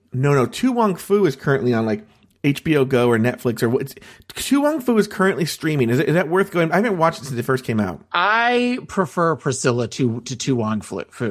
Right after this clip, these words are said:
Speaker 2: I feel
Speaker 1: Mm-hmm.
Speaker 2: like Priscilla was a little too Hollywood, um, formula,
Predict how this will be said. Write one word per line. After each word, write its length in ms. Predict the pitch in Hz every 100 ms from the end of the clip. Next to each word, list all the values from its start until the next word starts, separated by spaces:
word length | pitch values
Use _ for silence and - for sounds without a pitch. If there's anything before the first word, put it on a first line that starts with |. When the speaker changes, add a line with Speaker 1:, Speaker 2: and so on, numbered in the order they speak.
| 67 - -
Speaker 2:
I 120 | 135
feel 180 | 127 165
Speaker 1:
Mm-hmm. 60 |
Speaker 2:
like 180 | 156 143
Priscilla 460 | - 147 - 185 190
was 220 | 165 151
a 60 | 143
little 340 | 135 143 147
too 460 | 135 - 139 131 131
Hollywood, 1120 | 117 - - 131 135 135 127 127 127 123 131 - - - -
um, 520 | 120 113 110 110 110 - _ _ _ _ - _ _ _ _
formula, 680 | - 160 151 170 185 208